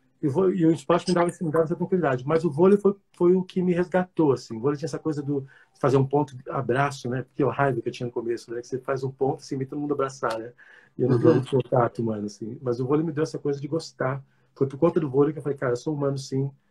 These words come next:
Speaker 1: e vou voltar pra isso." Mas eu joguei alguns anos,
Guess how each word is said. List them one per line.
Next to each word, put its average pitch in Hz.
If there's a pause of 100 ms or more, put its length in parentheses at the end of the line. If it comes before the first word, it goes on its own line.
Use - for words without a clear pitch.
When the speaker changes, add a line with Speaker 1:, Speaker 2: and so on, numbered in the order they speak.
(440)
Speaker 1:
e 123
vou 123
voltar 131
pra 135
isso." - (500)
Mas 156
eu 180
joguei 170
alguns 139
anos, 160